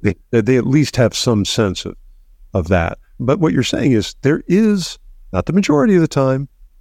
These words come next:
but a significant number of times you are having people who do not know what they want to do with it. They just want something big. Like they're just, they just want a bigger T V and they don't know what they're gonna see on it.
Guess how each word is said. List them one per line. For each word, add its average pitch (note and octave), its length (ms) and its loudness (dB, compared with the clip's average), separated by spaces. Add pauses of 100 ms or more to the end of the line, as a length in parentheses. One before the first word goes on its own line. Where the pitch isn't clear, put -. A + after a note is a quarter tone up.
(320)
but E2+ 100 -4
a E2 80 -2
significant G2+ 640 -2 (1080)
number C3 640 0
of - 180 -6
times F#2 640 -4 (800)
you A2+ 180 4
are A2 60 2
having G#2 280 2
people F#2 520 2
who G2 180 -4
do F#2+ 180 0
not B2 220 0
know G#2+ 240 2
what F2+ 140 2
they F#2+ 80 0
want F2 220 2
to D#2 40 -2
do F#2 140 2
with E2 120 0
it. E2 140 -2
They G#2 160 0
just G#2+ 460 -2
want F2+ 220 -2
something E2+ 420 -2
big. E2 400 0 (800)
Like G2 220 2
they're F#2+ 100 2
just, E2 220 -4
they A2 100 2
just E2+ 120 -4
want G2+ 140 2
a F2+ 40 -2
bigger F#2+ 260 0
T G#2 180 0
V F#2 260 0
and E2 140 -4
they F2 80 -2
don't F2+ 160 -4
know F2 100 -4
what E2 120 -4
they're F2 80 -2
gonna D#2 180 -4
see - 220 -6
on - 160 -8
it. - 80 -12